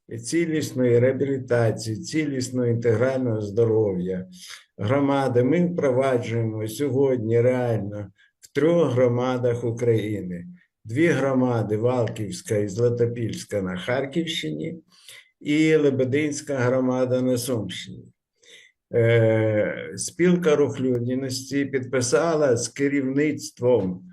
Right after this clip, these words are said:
усіх трьох громад меморандуми про розроблення і впровадження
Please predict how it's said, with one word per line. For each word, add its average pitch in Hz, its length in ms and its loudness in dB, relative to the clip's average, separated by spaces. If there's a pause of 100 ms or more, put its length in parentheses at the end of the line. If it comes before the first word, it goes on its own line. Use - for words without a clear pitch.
(180)
усіх 160 600 0
трьох 143 440 2
громад 127 560 0
меморандуми 120 1120 -2 (320)
про 139 380 4
розроблення 131 1160 0 (200)
і 123 100 -2
впровадження 127 1200 0